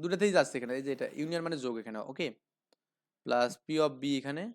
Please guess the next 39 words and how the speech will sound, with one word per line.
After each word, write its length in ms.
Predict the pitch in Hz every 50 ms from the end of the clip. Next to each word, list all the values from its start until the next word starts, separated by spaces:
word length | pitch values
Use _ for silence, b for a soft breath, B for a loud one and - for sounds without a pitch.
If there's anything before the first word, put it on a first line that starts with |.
| _ _ _ _ _ _ _ _ _ _ _ _ _ _ _ _ _ _ _ _ - - 123
মাইনাস 280 | 123 131 143 143 123 - -
পি 100 | - 151 151 156 151
of 80 | 151 151 - _ - 170
A 20 | 180 185 185
intersection 540 | 185 - 180 170 - - 151 151 - 156 139 123 117
B 20 | 110 104
এখানে। 220 | 101 - 98 101 104 - _ _ _ _ _ _ _ _ _ _ _ _ _ _ _ _ _ _ _ _ _ _ _ -
এটা 80 | 139 139
হচ্ছে 120 | 151 147 165
আপনার 140 | 160 160 165
এখানে 140 | 165 165 165 147 135
হাফ, 220 | 135 135 151 160 160 - _ _ _ _ _ _ _ _ _ -
এটা 100 | 131 135 143
হচ্ছে 140 | 131 143 143
ওয়ান 100 | 131 131 135 135
by 100 | 139 139 135 -
থ্রি 180 | - - 147 156 190 202 202 - _ _ 135 117
মাইনাস 220 | 120 120 127 131 - -
কত 80 | 139 139 143
এখানে? 140 | 156 170 160 127
ওয়ান 140 | 117 113 120 127
by 120 | 147 175 220 214 202 - -
সিক্স 180 | - 117 - - 101
এখানে। 180 | 104 101 98 98 - _ _ _ _ _ _ _ _ _ _ _ _ _ _ _ _ _ _ _ - _ _ _ _ _ _ _ _ _ _ _ _ _ - 120
লসাগু 300 | 127 131 - 170 165 180 175
তো 40 | 185 175
আমাদের 140 | 175 180 180
এখানে 140 | 180 185 175 -
ছয় 200 | - 147 143 160 170 156
যাবে 160 | 143 131 131 127
এখানে, 200 | 123 135 135 156 175 - 135
এটা 120 | 127 131 127 - 143
তিন 140 | 143 143 139 139
হবে 120 | 135 127 135
এখানে, 160 | 135 156 160 165
এটা 100 | 147 135 123
দুই 100 | 123 123 120 120
হবে 140 | 120 131 143
এখানে, 160 | 143 160 170